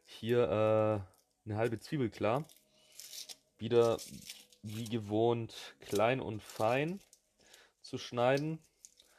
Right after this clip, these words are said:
als Basis. So. Ah, warte mal, da können wir eigentlich, wir, wir können das ja mittlerweile schon super schnell.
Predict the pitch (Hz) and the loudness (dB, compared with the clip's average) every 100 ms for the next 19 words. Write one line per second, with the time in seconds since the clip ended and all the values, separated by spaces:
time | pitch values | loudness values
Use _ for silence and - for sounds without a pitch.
0 | _ _ - - - 104 120 143 170 - | _ _ -10 -10 -2 2 4 2 -4 -10
1 | - - _ _ _ _ _ - - 113 | -20 -20 _ _ _ _ _ -18 -6 -6
2 | 127 _ - 110 107 113 95 92 - 127 | -6 _ -2 2 4 4 2 0 0 0
3 | 95 110 110 98 - 107 98 123 117 95 | 0 0 -2 -10 -10 -4 2 4 4 2
4 | 90 87 80 90 - 87 113 104 - 113 | 0 0 0 0 -4 -6 0 0 0 -2
5 | 98 | 0